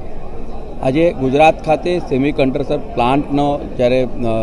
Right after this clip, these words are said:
શુભારંભ થઈ રહ્યો છે, તેની સાથે સાથે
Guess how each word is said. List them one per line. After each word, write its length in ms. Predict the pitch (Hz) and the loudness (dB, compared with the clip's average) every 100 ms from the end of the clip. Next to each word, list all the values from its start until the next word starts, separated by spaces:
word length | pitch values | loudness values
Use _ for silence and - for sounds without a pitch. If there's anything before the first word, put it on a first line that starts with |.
| 107 | -2
શુભારંભ 460 | 107 107 139 139 | -2 0 2 2
થઈ 200 | 131 127 | 2 2
રહ્યો 200 | 143 151 | 4 2
છે, 140 | 143 160 - - - - - - - - - - - - - - - - - - - | 2 -2 -6 -6 -6 -4 -4 -4 -4 -4 -4 -4 -4 -4 -4 -4 -4 -6 -6 -4 2
તેની 280 | 151 196 | 4 4
સાથે 380 | 190 - 113 156 | 2 0 0 2
સાથે 320 | 139 139 - | 4 4 2